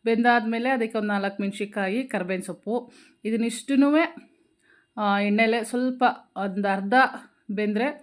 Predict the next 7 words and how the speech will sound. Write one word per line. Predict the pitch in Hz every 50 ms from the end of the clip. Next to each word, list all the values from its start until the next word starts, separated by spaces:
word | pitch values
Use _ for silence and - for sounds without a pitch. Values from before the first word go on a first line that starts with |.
| - - - _ _ - -
ಒಳ್ಳೆಯದು. | 208 202 196 196 190 196 220 277 311 - - _ _ _ _ _ _ - -
ಆ, | 233 247 240 247 247 254 254 254
ಕೆಲವರು | 262 254 269 285 302 311 320 330 277 - -
ಈರುಳ್ಳಿನ | 226 226 240 233 254 254 254 254 247 262 262 254 254 226 190
ಬಳಸೋದಿಲ್ಲ, | 180 202 202 208 208 240 226 208 214 196 175 170 170 220 262 254 - - _ _ _ _ _
ಹಾಗೆ | - 233 214 196 202 202 202 233 254 262 254 - - 196
ಡೈರೆಕ್ಟಾಗಿ, | 208 202 208 214 208 - 220 214 196 214